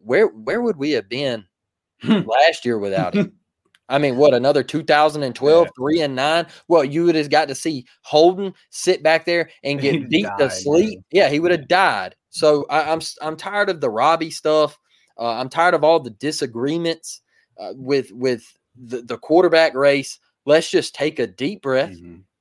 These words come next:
Speaker 1: All right. I still think, like, like you said, I still think Peyton wins the job. But if he doesn't, guess what? It's okay. It
Speaker 2: Yep.
Speaker 1: is okay. So, Dustin, let's move on.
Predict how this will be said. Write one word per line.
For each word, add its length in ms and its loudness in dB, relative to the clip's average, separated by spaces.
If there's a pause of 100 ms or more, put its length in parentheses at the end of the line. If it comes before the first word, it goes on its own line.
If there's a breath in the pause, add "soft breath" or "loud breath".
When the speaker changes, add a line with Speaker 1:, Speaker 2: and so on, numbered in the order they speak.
(120)
Speaker 1:
All 100 -2
right. 140 0 (760 soft breath)
I 80 0
still 340 4
think, 260 -2
like, 260 -2 (340)
like 200 -8
you 60 -12
said, 240 -4
I 120 -2
still 260 0
think 300 -4
Peyton 360 -2
wins 300 -4
the 120 2
job. 460 -2 (220 soft breath)
But 120 4
if 120 2
he 120 -2
doesn't, 480 0 (120)
guess 320 -8
what? 420 -2 (500)
It's 220 0
okay. 720 2
It 160 -12
Speaker 2:
Yep. 160 -6
Speaker 1:
is 220 -6
okay. 520 -2 (220 soft breath)
So, 320 0 (160 soft breath)
Dustin, 480 2
let's 220 0
move 200 0
on. 200 -10